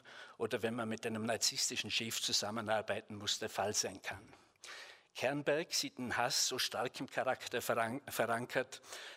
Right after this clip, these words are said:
dass es zu massiven Rationalisierungen komme, welche zu Verzerrungen der Ich- und Über-Ich-Funktionen führen.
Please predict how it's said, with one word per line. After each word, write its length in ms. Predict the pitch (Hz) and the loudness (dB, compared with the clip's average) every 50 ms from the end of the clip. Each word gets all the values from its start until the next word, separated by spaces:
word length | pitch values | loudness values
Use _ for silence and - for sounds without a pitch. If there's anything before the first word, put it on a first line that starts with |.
| - | -10
dass 160 | - 113 - - | 0 0 2 2
es 160 | 123 - - | 2 0 0
zu 100 | - 131 | 0 0
massiven 560 | 127 131 120 - - - 185 185 - 165 139 | 2 4 4 4 4 2 0 -2 -4 -2 0
Rationalisierungen 1080 | 135 131 120 - - 131 127 127 120 117 107 - - 156 175 165 143 135 127 113 98 95 | 0 0 2 0 0 0 0 -2 0 2 2 2 2 2 -2 -2 -2 -2 -4 -4 -6 -4
komme, 320 | - 113 110 104 107 - - - - - - - - - | -4 -4 -4 -4 -6 -8 -8 -12 -14 -16 -14 -16 -12 -2
welche 300 | - 135 139 - - 135 | -2 0 0 2 0 2
zu 320 | - - - - 135 127 107 | 2 2 2 2 0 -6 -6
Verzerrungen 960 | - - 113 104 - - - - 123 127 139 165 170 165 170 180 180 170 170 - - - | -4 -4 -4 -2 2 2 2 4 4 2 4 2 2 4 4 2 2 0 -4 -10 -4 -2
der 160 | 113 - - | -2 -2 0
Ich- 300 | 147 165 180 - - - | -2 -2 -2 -2 -2 -2
und 180 | 123 110 104 - | -4 -6 -6 -6
Über-Ich-Funktionen 1080 | - 131 143 143 156 143 143 123 - - - 135 - - - - 123 120 123 127 120 117 | -8 -8 -2 0 0 0 0 -2 -6 -4 -4 -4 -4 -4 -4 -2 -2 -2 -2 -2 -4 -4
führen. 480 | - - 120 120 117 104 98 95 101 | -4 -4 -4 -2 -4 -4 -4 -6 -10